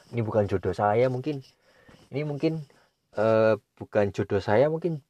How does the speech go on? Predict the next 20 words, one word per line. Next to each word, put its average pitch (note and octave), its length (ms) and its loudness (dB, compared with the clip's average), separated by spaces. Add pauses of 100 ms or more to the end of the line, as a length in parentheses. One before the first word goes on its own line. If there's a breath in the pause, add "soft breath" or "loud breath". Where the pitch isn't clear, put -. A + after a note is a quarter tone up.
bisnis B2+ 320 -8
seperti C#3 400 -6
ini, D#3 100 -6 (460)
ini C3+ 160 -8
mungkin C#3+ 480 -4 (420)
ini A#2 300 -6
ujiannya G#2+ 640 0
terlalu G#2 240 2
berat F#2+ 240 -4
buat F#2 240 -6
saya G2+ 400 -2
dari - 240 -10
Tuhan, F#2 320 -6 (720 soft breath)
saya - 80 -8
nggak D#2 260 -2
cocok G#2 300 -4
mungkin F#2+ 400 -8
suruh G2 320 -2
menjalankan F#2+ 560 -4
bisnis-bisnis, - 800 -14